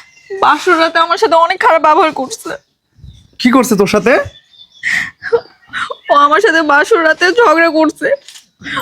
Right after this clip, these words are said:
Speaker 1: ও মোটেই ভালো মানুষ না, ও খুব বদমেজাজি, খুব রাগী, আর খুবই, মুখের ভাষা খুবই খারাপ। আমার সাথে অনেক খারাপ ব্যবহার করছে। ভাই, আমি
Speaker 2: আচ্ছা।
Speaker 1: এই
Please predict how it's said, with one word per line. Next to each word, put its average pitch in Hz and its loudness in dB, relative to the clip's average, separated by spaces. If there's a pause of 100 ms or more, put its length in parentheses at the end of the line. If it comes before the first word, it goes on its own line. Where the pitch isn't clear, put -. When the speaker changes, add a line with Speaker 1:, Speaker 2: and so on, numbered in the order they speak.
(480)
Speaker 1:
ও - 2 (140)
মোটেই 330 2
ভালো 302 2 (100)
মানুষ 311 0 (100)
না, 277 0 (280)
ও - -6 (100)
খুব 440 2 (120)
বদমেজাজি, 294 0 (260)
খুব 403 4 (160)
রাগী, 269 0 (680)
আর 269 2 (180)
খুবই, 349 2 (340)
মুখের 311 2
ভাষা 427 2 (120)
খুবই 359 2 (100)
খারাপ। 262 0 (840)
আমার 370 -4
সাথে 330 0 (100)
অনেক 339 -4 (100)
খারাপ 330 4
ব্যবহার 302 0
করছে। 311 -12 (500)
ভাই, 240 4 (120)
আমি 247 0
Speaker 2:
আচ্ছা। 277 4
Speaker 1:
এই 294 4